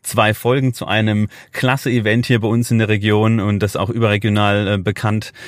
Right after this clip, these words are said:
bekannt ist. Und, äh, ja, jetzt haben wir die Gelegenheit, die beiden nochmal zu schnappen. Äh, gleich vorneweg, sie sind auch unter die Podcaster gegangen, aber am besten sagen sie dazu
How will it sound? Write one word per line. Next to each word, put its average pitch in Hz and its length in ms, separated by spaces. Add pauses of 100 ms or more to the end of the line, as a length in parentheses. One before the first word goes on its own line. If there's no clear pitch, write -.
(200)
bekannt 107 420
ist. - 300
Und, 101 360
äh, 98 240
ja, 98 160
jetzt 95 180
haben 113 80
wir 110 140
die 98 120
Gelegenheit, 101 520 (280)
die 104 80
beiden 110 480
nochmal 113 260
zu - 120
schnappen. 107 480
Äh, 104 440
gleich 123 260
vorneweg, 120 480
sie 110 120
sind 117 120
auch 110 80
unter 110 160
die 104 80
Podcaster 101 540
gegangen, 95 320
aber 95 140
am 92 100
besten 101 240
sagen 92 220
sie 95 100
dazu 95 320